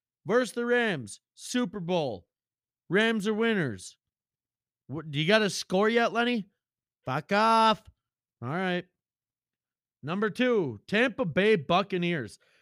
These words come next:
The loss this week leaves me no choice. They're still obviously a contender, and Brady is healthy, so you're fine.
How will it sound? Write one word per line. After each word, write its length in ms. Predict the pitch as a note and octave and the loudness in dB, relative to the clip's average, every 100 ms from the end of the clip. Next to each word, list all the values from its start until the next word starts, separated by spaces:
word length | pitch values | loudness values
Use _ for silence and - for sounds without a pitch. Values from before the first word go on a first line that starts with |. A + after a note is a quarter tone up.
| _ | _
The 80 | F3+ | -2
loss 300 | G#3+ B3+ A3+ | 0 0 0
this 260 | A3+ A3+ F3+ | -4 -8 -6
week 300 | A3+ G#3+ C#3 | -6 -6 -8
leaves 340 | F3 G3+ E3 | -4 -4 -4
me 140 | F3+ | -4
no 180 | F3 E3+ | -4 -4
choice. 540 | F3+ D3 C#3 D3 - - _ _ _ - | -4 -4 -4 -6 -10 -18 _ _ _ -10
They're 100 | C#3 | -10
still 320 | C#3 - G#3 | -8 -4 0
obviously 540 | F#3+ F#3 F3+ F3+ F3+ F3+ | 2 0 0 -2 -2 -6
a 40 | |
contender, 680 | F3+ E3+ D#3 D#3 D#3 E3 D#3+ | -4 -8 -4 -4 -2 -2 -2
and 120 | C#3 | -4
Brady 340 | B2+ D#3+ F3 | -4 -2 -2
is 140 | F3 D3 | -2 -2
healthy, 420 | C3 C#3+ C#3 D3 | -4 -6 -6 -6
so 120 | C#3 | -6
you're 160 | C#3 D#3 | -6 -6
fine. 480 | - A#2 B2+ B2+ | -6 -6 -4 -6